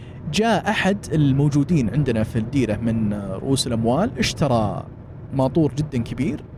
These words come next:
وصار يغذي مجموعة من القرى باشتراك شهري. آه، وكان اللي شغال في الماطور هذا شخص من خيرة ال-، ال-، الأخوان الباكستانيين، اسمه محمد صديق،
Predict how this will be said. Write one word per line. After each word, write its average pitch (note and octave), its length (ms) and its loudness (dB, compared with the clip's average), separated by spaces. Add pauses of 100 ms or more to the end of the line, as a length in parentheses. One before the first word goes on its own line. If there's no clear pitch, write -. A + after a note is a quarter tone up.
(240)
وصار G3+ 220 0
يغذي G3 380 2
مجموعة E3 400 2
من C#3+ 140 -2
القرى G#3+ 320 0
باشتراك E3+ 400 -2
شهري. A2+ 260 -4 (1700)
آه، A#2 320 2
وكان G#3 280 2
اللي F3 120 2
شغال E3 300 2
في - 60 0
الماطور D3 440 2
هذا G#3+ 480 2 (540)
شخص - 760 -2 (540)
من B2+ 1000 2
خيرة E3 480 4 (140)
ال-، G#2+ 320 0
ال-، - 440 -8
الأخوان D3 420 -2
الباكستانيين، B2+ 560 -2
اسمه C3+ 200 -4
محمد E3 360 0
صديق، A#2 400 -4